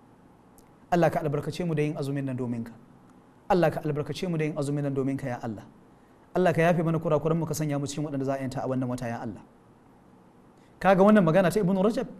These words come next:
magana ce mai daɗi ga zuciya. Magana ce da duk mai tsoron Allah ya kamata ya kalle ta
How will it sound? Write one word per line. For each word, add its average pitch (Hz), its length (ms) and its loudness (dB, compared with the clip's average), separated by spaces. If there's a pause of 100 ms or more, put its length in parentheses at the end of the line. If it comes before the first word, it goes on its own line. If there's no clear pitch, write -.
(460)
magana 190 340 4
ce 220 160 2
mai 190 140 4
daɗi 190 340 2
ga 170 80 4
zuciya. 135 360 -6 (680)
Magana 220 320 10
ce 240 140 6
da 208 60 6
duk 208 160 6
mai 254 140 8
tsoron 226 320 8
Allah 285 200 6
ya 233 40 6
kamata 214 300 4
ya 202 60 2
kalle 202 400 4
ta 220 180 -4